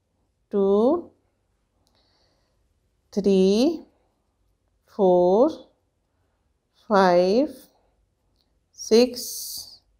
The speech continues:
सेवन, एट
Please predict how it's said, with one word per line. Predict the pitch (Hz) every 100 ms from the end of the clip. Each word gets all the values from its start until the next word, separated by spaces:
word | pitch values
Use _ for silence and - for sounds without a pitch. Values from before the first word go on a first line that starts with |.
| _ _ _ _ _ _
सेवन, | - - 208 185 170 185 208 262 311 - _ _ _ _ _ _ _ _ _ _ -
एट | 190 185 180 196 214 269 262